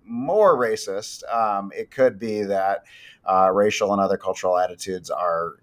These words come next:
dividing us more, uh, than economic attitudes or more than they used to.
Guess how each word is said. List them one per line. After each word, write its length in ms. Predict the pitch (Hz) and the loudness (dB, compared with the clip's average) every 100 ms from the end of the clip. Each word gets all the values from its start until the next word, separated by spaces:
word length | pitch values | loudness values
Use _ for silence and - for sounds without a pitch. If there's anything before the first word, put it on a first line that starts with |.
| 98 | -20
dividing 540 | - - 90 95 95 92 | -10 0 2 2 0 -4
us 260 | 87 - | -4 -4
more, 540 | 92 92 85 85 87 - - - - | -6 -6 -2 0 -2 -6 -16 -14 -2
uh, 140 | 87 | 0
than 180 | 85 90 | 0 -4
economic 580 | 82 85 90 82 85 82 | -4 -4 -4 -4 -6 -4
attitudes 720 | 80 82 87 90 85 80 - | -4 -4 -6 -6 -6 -6 -8
or 360 | 73 85 82 78 | -6 -4 -4 -6
more 260 | 92 92 87 | -6 -4 -4
than 200 | 85 82 | -6 -8
they 160 | 82 | -10
used 400 | 87 101 95 - | -6 -6 -6 -8
to. 300 | - 73 71 | -12 -14 -14